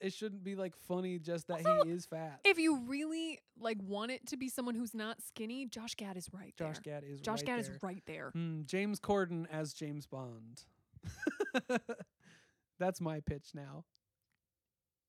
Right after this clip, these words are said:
Speaker 2: You put that out into the universe.
Speaker 1: I
Speaker 2: Stop.
Speaker 1: picked the
Speaker 2: We
Speaker 1: best
Speaker 2: have to get away
Speaker 1: version
Speaker 2: from
Speaker 1: and
Speaker 2: this,
Speaker 1: the
Speaker 2: or they're
Speaker 1: worst
Speaker 2: gonna hear
Speaker 1: version.
Speaker 2: this. Hollywood's gonna hear this, and they're gonna
Speaker 1: Okay,
Speaker 2: do it.
Speaker 1: then please tell me about your Bond villain options.
Speaker 2: Oh, yes, yes, yes. I have three.
Speaker 1: Yes, fantastic. I have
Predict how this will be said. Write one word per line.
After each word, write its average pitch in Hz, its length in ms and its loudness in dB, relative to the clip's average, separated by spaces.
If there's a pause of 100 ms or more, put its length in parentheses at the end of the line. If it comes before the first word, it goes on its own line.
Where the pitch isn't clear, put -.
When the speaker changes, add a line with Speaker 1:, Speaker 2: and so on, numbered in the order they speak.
Speaker 2:
You 196 140 0
put 226 200 -2
that 208 120 2
out 180 160 0
into 180 160 -6
the 165 80 -10
universe. 170 560 -6
Speaker 1:
I 185 120 10
Speaker 2:
Stop. 226 120 6
Speaker 1:
picked 247 220 8
the 202 160 2
Speaker 2:
We 262 180 10
Speaker 1:
best 285 100 12
Speaker 2:
have 302 120 12
to 302 80 10
get 311 100 12
away 240 180 12
Speaker 1:
version 240 60 12
Speaker 2:
from 269 100 6
Speaker 1:
and 277 80 10
Speaker 2:
this, 285 140 12
Speaker 1:
the - 60 6
Speaker 2:
or 254 100 12
they're 240 80 12
Speaker 1:
worst 226 100 8
Speaker 2:
gonna 240 140 10
hear 233 240 8
Speaker 1:
version. 226 80 8
Speaker 2:
this. 277 380 8 (120)
Hollywood's 262 440 12
gonna 269 160 10
hear 269 240 12
this, 294 200 12
and 320 80 10
they're 285 120 12
gonna 269 160 12
Speaker 1:
Okay, - 80 8
Speaker 2:
do 220 180 8
it. - 220 0
Speaker 1:
then 185 180 6
please 202 340 4
tell 208 160 4
me 196 140 2
about 175 220 4
your 165 80 0
Bond 165 280 0
villain 156 380 0
options. 143 380 -8
Speaker 2:
Oh, - 20 6
yes, 330 260 4
yes, 320 160 4
yes. - 280 2
I 220 60 4
have 233 100 4
three. 180 340 -10 (140)
Speaker 1:
Yes, 165 340 -4 (180)
fantastic. 156 580 -4
I 170 100 0
have 175 260 2